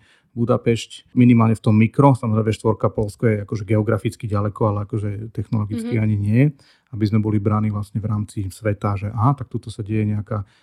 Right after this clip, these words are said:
Speaker 1: aj koordinovaná nejaká spolupráca. Že to nie je len Bratislava, ktorá má tu vyššie budovy a toto, toto, toto, ktoré my budeme pomenovať,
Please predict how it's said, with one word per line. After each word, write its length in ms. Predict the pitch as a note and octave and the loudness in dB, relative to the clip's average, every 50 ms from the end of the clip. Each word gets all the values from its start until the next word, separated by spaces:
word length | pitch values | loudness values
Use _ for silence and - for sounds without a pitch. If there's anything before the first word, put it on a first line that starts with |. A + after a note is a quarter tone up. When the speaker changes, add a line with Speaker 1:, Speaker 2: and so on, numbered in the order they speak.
| _ _ _ | _ _ _
Speaker 1:
aj 100 | A#2 G#2 F#2+ | -10 -10 -4
koordinovaná 640 | - - C3 C3 C3+ A#2+ G#2+ A#2 A2 A2 G#2+ G#2+ G2+ | 0 4 6 6 6 4 2 0 -2 0 -2 -4 -2
nejaká 220 | A2 A2 G#2 - G#2 | -4 -4 -4 -4 -6
spolupráca. 580 | - - A#2 G#2+ G#2+ G2+ - - - - - | -2 0 2 2 2 2 0 -2 -4 -4 -8
Že 140 | G2+ G2+ G2 | -10 -6 -2
to 80 | - C3+ | 0 2
nie 80 | D#3 | 4
je 80 | E3+ D#3 | 4 4
len 80 | C#3 | 4
Bratislava, 480 | A2+ A#2 A#2 A2+ B2 A2+ - B2 A#2+ A#2+ | 4 4 2 0 -2 -2 0 2 2 2
ktorá 240 | A#2+ - - B2 A2+ | 0 -2 -4 -4 -4
má 80 | A2+ A2+ | -4 -4
tu 140 | G#2+ - G#2+ | -6 -8 -10
vyššie 240 | G#2+ G#2+ - - | -12 -10 -10 -12
budovy 400 | G#2 G2+ A2+ A2 A#2+ A#2 A2+ A2+ | -10 -8 -4 -4 -2 -2 -2 -2
a 80 | A2+ G#2+ | -4 -4
toto, 240 | - - G#2+ - G#2+ | -6 -8 -10 -10 -8
toto, 240 | - G#2+ - A2+ G2+ | -8 -8 -8 -8 -8
toto, 240 | A2+ G#2 A2 A2 | -6 -6 -6 -8
ktoré 240 | - _ - A2+ A2 | -8 _ -8 -6 -6
my 80 | A2 A2 | -4 -4
budeme 260 | A2 A#2 A2+ A2 A2 | -2 -2 -2 -2 -2
pomenovať, 680 | G#2+ - A2 A2 A2+ A2 A2 A2 A2 A2 A2+ A2 - _ | -2 -2 -2 0 0 0 0 -2 -2 -2 -4 -6 -8 _